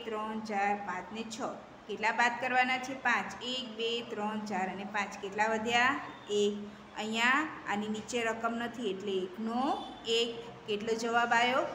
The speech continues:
અગિયાર. અને તમે છમાંથી ને પાંચ બાદ કરો ને સીધા તમે એમ કરો, સોળમાંથી ને પાંચ જાય તો કેટલા રહે? તો જો, કેટલા? તો તમારે વધી પડશે. અહીંયા આવશે પંદર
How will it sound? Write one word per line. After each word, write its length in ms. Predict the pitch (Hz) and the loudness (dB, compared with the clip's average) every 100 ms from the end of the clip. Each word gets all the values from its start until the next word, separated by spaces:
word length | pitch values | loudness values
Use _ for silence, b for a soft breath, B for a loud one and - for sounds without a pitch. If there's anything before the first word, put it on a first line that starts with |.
| - | -2
અગિયાર. 460 | 226 220 - 240 240 - B B - | 0 0 4 4 4 -2 B B -6
અને 180 | 254 285 | 0 2
તમે 260 | 302 311 311 - | 2 0 -2 -4
છમાંથી 540 | 254 226 247 302 330 311 | 0 2 6 6 6 0
ને 100 | 311 | 2
પાંચ 360 | 311 302 311 277 | 6 6 6 6
બાદ 260 | 285 294 294 | 6 6 6
કરો 160 | 294 294 | 4 4
ને 80 | 269 | 2
સીધા 320 | 269 247 269 | -2 2 2
તમે 300 | 269 277 277 | 2 0 0
એમ 160 | 277 269 | 0 2
કરો, 220 | 302 294 | 4 4
સોળમાંથી 800 | - 254 240 233 240 269 269 294 285 | 2 -2 2 2 6 4 4 0 0
ને 60 | |
પાંચ 420 | 269 277 262 240 262 | 2 6 6 4 0
જાય 140 | 254 | 0
તો 140 | 262 247 247 | -2 -2 -2
કેટલા 320 | 240 247 240 | 2 6 6
રહે? 100 | 233 240 240 B B - | 4 0 -2 B B -4
તો 100 | 220 | 0
જો, 200 | 214 240 - - - - - | 2 2 0 -6 -12 -16 -6
કેટલા? 340 | 233 254 269 277 269 | -2 6 8 8 4
તો 60 | 214 | -2
તમારે 340 | 226 233 226 294 359 233 | -2 0 4 2 2 0
વધી 220 | 214 233 220 | -2 -2 0
પડશે. 340 | 240 226 240 233 233 - - 226 | 0 0 0 -2 -2 -10 -10 -4
અહીંયા 300 | 240 247 240 | 0 2 2
આવશે 220 | 226 233 214 | 2 -2 2
પંદર 560 | 208 220 240 262 269 | 2 4 6 8 10